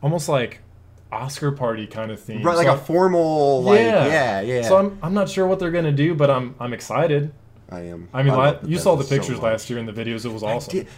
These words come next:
Speaker 2: Well, and it, so here was the annoying thing about last year's. Almost every year Bethesda has a,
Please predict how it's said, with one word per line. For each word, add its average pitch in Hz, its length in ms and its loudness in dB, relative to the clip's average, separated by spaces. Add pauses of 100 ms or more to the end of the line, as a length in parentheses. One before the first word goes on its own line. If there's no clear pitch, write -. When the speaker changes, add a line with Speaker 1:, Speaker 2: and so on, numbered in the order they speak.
(120)
Speaker 2:
Well, 190 220 -6
and 202 120 -2
it, - 300 -10
so 202 140 -2
here 226 180 -4
was 226 180 -8
the 175 140 -2
annoying 131 260 -2
thing 123 100 -4
about 107 200 -6
last 90 320 -6
year's. 80 260 -12 (800)
Almost 208 320 -4
every 151 200 -2
year 135 140 -2
Bethesda 127 380 -6
has 117 160 -6
a, 139 80 -8